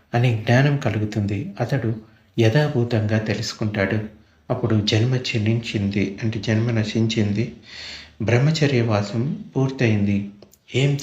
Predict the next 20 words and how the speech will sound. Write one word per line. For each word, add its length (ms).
చేయాలో 400
అది 200
చేశాను, 480
ఇక 400
జన్మించడానికి 840
ఏ 220
కారణమో 640
కలిగి 340
ఉండలేదు 680
అని 300
అతడు 460
తెలుసుకుంటాడు. 720
అది 140
ఎప్పుడంటే 720
విషయాలను 720
ఉన్నది 300
ఉన్నట్లుగా 720
చూసినప్పుడు, 680
అనిత్య, 540
దుఃఖ, 280